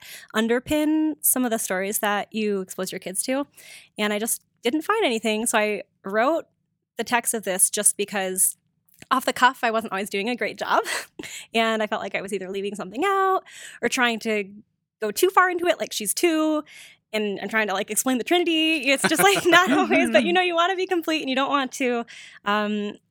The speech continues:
say things that aren't right either, and, and the goal, with the goal being to simplify it, but in a way that's accurate. So it took time to kind of break it down in my own head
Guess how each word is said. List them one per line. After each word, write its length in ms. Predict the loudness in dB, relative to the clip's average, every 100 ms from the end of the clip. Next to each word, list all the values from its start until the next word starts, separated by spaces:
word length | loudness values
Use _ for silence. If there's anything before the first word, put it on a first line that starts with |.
| -6
say 220 | 0 0 0
things 220 | -2 -2
that 100 | -2
aren't 200 | -2 -4 _
right 300 | -2 0 0 0
either, 400 | 0 0 0 -2
and, 360 | -2 -4 -6 -6
and 200 | -10 -10
the 60 | -4
goal, 460 | -2 0 -2 -6 _ -20 _
with 140 | -6 -2
the 60 |
goal 200 | 0 -2
being 220 | -2 -6 -6
to 340 | -6 -6 -6
simplify 440 | -4 -2 0 0 0
it, 220 | -2 -2
but 180 | -4 -4
in 180 | -6 -8
a 60 |
way 120 | -8 -8
that's 180 | -6
accurate. 460 | -8 -6 -6 -6 -8 _ _ _
So 340 | -8 -6 -6 -6
it 100 | -6
took 160 | -6
time 240 | -6 -8 -8
to 80 |
kind 160 | -12 -14
of 140 | -12
break 180 | -16 -18
it 60 | -2
down 240 | -2 0
in 100 | -4
my 160 | -4 0
own 220 | 0 0
head 440 | 0 0 0 -4